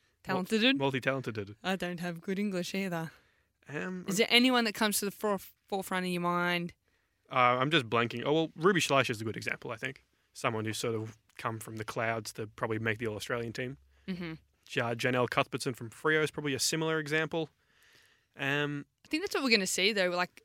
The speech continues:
Speaker 1: people who have been in the system for a little bit now, you know, it's like,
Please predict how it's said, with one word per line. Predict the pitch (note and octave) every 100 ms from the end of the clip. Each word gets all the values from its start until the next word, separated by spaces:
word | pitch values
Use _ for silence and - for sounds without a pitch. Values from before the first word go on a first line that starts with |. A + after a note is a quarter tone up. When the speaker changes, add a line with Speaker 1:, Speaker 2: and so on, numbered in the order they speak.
| _
Speaker 1:
people | G#3+ A3 A3+ A3 G3+ G3
who | F#3+
have | E3
been | F#3+
in | F#3+
the | F#3
system | - G3 - F#3
for | F#3
a |
little | F3 F3+
bit | F#3 F3+
now, | F3+ F3+ E3+ E3 _ _ _ _ _ _ _
you | G3
know, | F3 F3+ F3+ -
it's | F#3+ - -
like, | F#3+ -